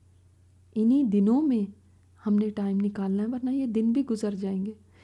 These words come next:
ये दिन किसी का भी इंतज़ार नहीं करेंगे कि जी आप फारिग हों तो आप नेकी कोई करें। इसमें अपने रास्ते में आने वाली हर नेकी को हासिल करने की कोशिश कीजिए,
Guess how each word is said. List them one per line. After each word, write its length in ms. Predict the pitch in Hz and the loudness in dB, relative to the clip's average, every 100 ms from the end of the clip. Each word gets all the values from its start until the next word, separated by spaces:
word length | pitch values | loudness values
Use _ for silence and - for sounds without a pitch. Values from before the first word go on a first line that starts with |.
| - - | -10 -2
ये 80 | 214 | 0
दिन 500 | 202 180 226 302 294 | 0 0 0 0 -2
किसी 540 | - 269 - 311 311 | -2 -4 0 0 0
का 260 | 294 254 240 | 0 -4 -2
भी 180 | 262 | 0
इंतज़ार 580 | 285 240 220 208 202 226 | -2 -2 -4 -2 -2 0
नहीं 240 | 240 247 285 | 2 0 0
करेंगे 440 | 247 220 190 202 - - - | -4 -2 -2 -4 -10 -20 -10
कि 80 | 208 | -4
जी 160 | 233 | -2
आप 180 | 240 233 | -4 -6
फारिग 380 | - 196 196 208 | -6 -2 0 0
हों 220 | 208 208 | 0 -2
तो 140 | 226 | -4
आप 200 | 214 202 | -6 -4
नेकी 280 | 190 190 196 | -2 -2 -4
कोई 180 | 190 196 | -4 -6
करें। 240 | 196 185 208 _ _ _ _ _ _ _ _ _ _ _ _ _ _ _ _ - | -4 -10 -10 _ _ _ _ _ _ _ _ _ _ _ _ _ _ _ _ -2
इसमें 480 | 247 - 214 220 220 - _ _ - | -2 0 0 0 -6 -16 _ _ -12
अपने 320 | 214 233 285 | -6 -2 0
रास्ते 440 | 240 208 202 220 | 0 -4 -4 -2
में 180 | 214 214 - | 0 -2 -2
आने 320 | 190 196 226 | 0 2 0
वाली 320 | 220 196 196 196 _ _ _ | 0 -4 -6 -10 _ _ _
हर 360 | - 262 320 311 | -8 -2 0 2
नेकी 420 | 247 233 - 226 | 2 0 -2 -6
को 260 | - 190 190 _ _ _ _ _ _ _ _ _ _ _ | -4 -8 -8 _ _ _ _ _ _ _ _ _ _ _
हासिल 440 | 190 202 - 233 | -6 -4 -2 -4
करने 340 | 214 202 196 196 | -4 -4 -4 -4
की 120 | 208 | -8
कोशिश 360 | 208 196 202 196 | -10 -10 -10 -10
कीजिए, 420 | 196 190 220 | -12 -12 -12